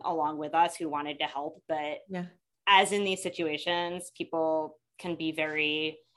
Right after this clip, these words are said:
Speaker 1: gung-ho in the very beginning, but then kind of fall off very
Speaker 2: Yeah.
Speaker 1: quickly.
Speaker 2: Yeah, no, that's really, I mean, that's true. And especially when you guys were dealing with adversity and now you're starting a business and you're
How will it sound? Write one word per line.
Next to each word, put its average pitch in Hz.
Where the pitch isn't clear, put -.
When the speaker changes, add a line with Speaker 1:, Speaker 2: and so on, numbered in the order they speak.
Speaker 1:
gung-ho 156
in 160
the 156
very 147
beginning, 143
but 143
then 139
kind 131
of 135
fall 123
off -
very -
Speaker 2:
Yeah. 160
Speaker 1:
quickly. -
Speaker 2:
Yeah, 156
no, 170
that's 180
really, 202
I 196
mean, 277
that's 277
true. 247
And 175
especially 214
when 165
you 160
guys 160
were 160
dealing 151
with 156
adversity 208
and 269
now 233
you're 190
starting 160
a -
business 143
and 220
you're 170